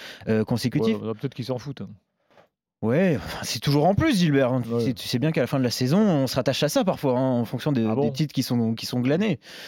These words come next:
Speaker 1: Mais, euh, mais enfin, euh, le, là où tu as raison, Jonathan, c'est qu'en effet, il doit, euh, pouvoir déjà anticiper et essayer de faire tourner un minimum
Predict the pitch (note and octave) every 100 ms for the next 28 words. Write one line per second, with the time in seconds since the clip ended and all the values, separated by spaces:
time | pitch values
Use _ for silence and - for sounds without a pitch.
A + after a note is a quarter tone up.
0 | - - B2 C3+ C3+ C#3 C3 B2+ B2 B2
1 | - - - B2+ C3 D3 B2+ A#2+ A#2+ A2+
2 | G#2+ A#2+ A#2+ B2+ D3+ C#3 - C#3+ C#3 C#3
3 | B2+ B2+ B2+ C#3+ - C3 C3+ C#3 D3+ B2
4 | A#2 A#2 A#2+ C#3 D#3+ D3+ B2+ B2 - D3+
5 | D3+ C#3 C#3+ C#3 D3+ B2+ C3+ D3+ C3+ D#3
6 | D3+ C#3+ A#2+ A#2+ B2 - C#3+ C#3 B2 C#3
7 | - C#3 C#3 C3 C3 C3+ D3+ C#3+